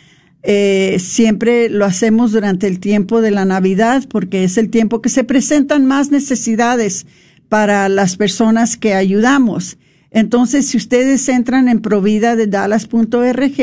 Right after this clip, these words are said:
ahí ustedes van a encontrar una, un sitio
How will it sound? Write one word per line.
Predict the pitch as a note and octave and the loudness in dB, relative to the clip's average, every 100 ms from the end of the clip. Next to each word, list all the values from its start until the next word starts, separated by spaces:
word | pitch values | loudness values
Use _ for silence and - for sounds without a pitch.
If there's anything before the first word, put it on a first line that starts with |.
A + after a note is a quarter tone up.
| A#3 | 0
ahí | G#3+ | 0
ustedes | G#3 - A#3 A3+ | -2 0 0 0
van | A3+ G#3+ | 0 0
a | |
encontrar | A3+ A3+ G3+ F#3+ A#3 B3+ A#3 - _ _ _ _ | 0 -2 -2 0 0 0 -4 -12 _ _ _ _
una, | - A#3 A3+ A#3 A#3 A3+ G3+ F#3 - - - _ | -2 2 4 4 2 0 0 -2 -2 -4 -8 _
un | G#3 G#3+ | -2 0
sitio | - C4 - D4+ D#4 C#4 - | 0 0 0 -2 0 -2 -12